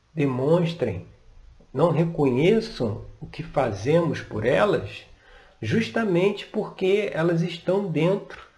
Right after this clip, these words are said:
dessa energia de escassez, onde que na mente dela você tem,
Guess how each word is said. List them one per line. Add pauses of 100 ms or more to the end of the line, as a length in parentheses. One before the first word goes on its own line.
(300)
dessa
energia
de
escassez,
onde
que
na
mente
dela (420)
você
tem,